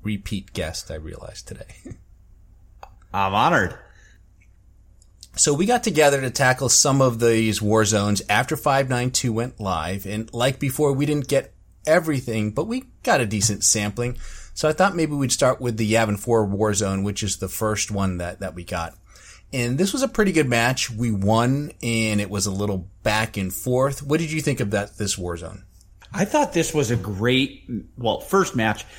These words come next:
Speaker 2: I think the last time we did it, last week, we won our first match, and then it kinda tailed off from there.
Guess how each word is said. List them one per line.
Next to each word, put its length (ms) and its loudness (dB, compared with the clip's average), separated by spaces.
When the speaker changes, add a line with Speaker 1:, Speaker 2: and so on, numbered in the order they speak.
Speaker 2:
I 80 2
think 400 -4
the 100 -2
last 320 0
time 220 0
we 100 -2
did 160 -4
it, 160 -2
last 320 -4
week, 280 -4
we 140 4
won 200 2
our 140 4
first 340 -2
match, 320 0
and 80 0
then 120 0
it 100 -8
kinda 240 -2
tailed 340 0
off 260 -2
from 140 -2
there. 380 -4